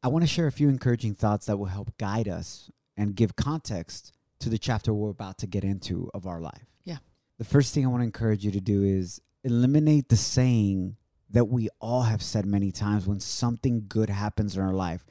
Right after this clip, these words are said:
Speaker 1: when something amazing, it doesn't seem like we deserve it, we
Speaker 2: Mm-hmm.
Speaker 1: say, "It's too good to be true.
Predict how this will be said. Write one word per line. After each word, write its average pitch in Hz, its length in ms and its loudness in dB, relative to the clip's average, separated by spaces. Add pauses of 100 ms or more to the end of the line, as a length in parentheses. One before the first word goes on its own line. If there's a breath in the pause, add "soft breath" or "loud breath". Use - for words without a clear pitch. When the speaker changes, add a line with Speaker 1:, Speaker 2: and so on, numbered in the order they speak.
(320 soft breath)
Speaker 1:
when 120 160 -2
something 139 360 0
amazing, 113 640 4
it 98 140 -2
doesn't 139 300 0
seem 131 340 -2
like 123 180 0
we 113 120 2
deserve 98 720 2
it, 82 180 -6 (160)
we 117 140 2
Speaker 2:
Mm-hmm. 113 60 4
Speaker 1:
say, 110 460 0 (280)
"It's - 220 -6
too 196 220 6
good 135 380 6
to 113 80 6
be 104 200 2
true. - 760 2